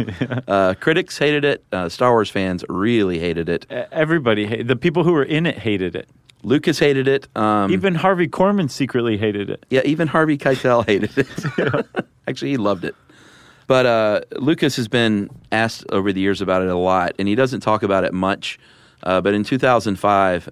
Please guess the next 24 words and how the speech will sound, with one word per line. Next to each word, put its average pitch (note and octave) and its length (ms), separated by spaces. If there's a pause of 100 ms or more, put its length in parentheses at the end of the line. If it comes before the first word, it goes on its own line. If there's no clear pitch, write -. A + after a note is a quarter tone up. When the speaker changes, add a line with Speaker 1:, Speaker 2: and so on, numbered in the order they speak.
Speaker 1:
and F2 120
I E2 60
don't D#2+ 140
buy - 120
this - 160
for - 140
a - 60
second, - 420 (680)
he A#2 140
says, G#2 420
um, F#2+ 380
it G2+ 100
was F2+ 160
an F#2 100
interview, F2+ 520
he F2 180
said, F#2+ 360
Speaker 2:
<laughs> A#2 180
Speaker 1:
"The A2+ 80
Speaker 2:
Yeah. A2 80
Speaker 1:
special B2 320
from A#2+ 180
nineteen A2+ 320
seventy-eight, G#2 600